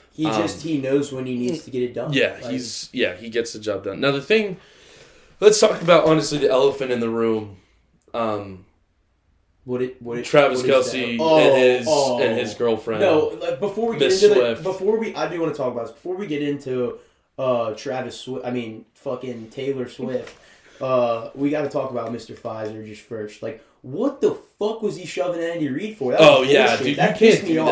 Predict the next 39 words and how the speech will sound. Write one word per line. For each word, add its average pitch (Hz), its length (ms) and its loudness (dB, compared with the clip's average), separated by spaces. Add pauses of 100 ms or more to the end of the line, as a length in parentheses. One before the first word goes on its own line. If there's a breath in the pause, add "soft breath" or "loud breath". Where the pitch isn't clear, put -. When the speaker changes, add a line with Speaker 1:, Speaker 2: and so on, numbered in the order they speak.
(380 loud breath)
Speaker 2:
that. 151 80 -10
Speaker 1:
You 247 120 2
Speaker 2:
Like, 220 260 12
you 277 80 10
Speaker 1:
cannot - 60 4
Speaker 2:
could 311 160 6
be 262 100 8
Speaker 1:
fucking - 0 -
do 220 120 8
that. - 60 -4
Speaker 2:
frustrated, 180 720 8
Speaker 1:
Any 233 240 2
other 214 140 8
player 160 200 4
Speaker 2:
you, 220 60 0
Speaker 1:
that 196 60 6
Speaker 2:
especially 247 580 4
in 220 80 4
the 196 80 2
Speaker 1:
Yeah. 160 300 4
Speaker 2:
Super 202 140 2
Bowl. 208 360 4 (360 loud breath)
y-, 151 260 -10
I, 202 260 4
you 175 240 2
can 320 180 6
be 226 120 0
frustrated. 113 680 0
You 127 120 -10
can 127 180 -4
be 113 100 -6
mad. 170 440 4
You're 156 140 2
not. 135 280 -2
You 175 300 -2
are 160 100 6
the 156 100 0
pl-, - 200 -2
like, 165 360 0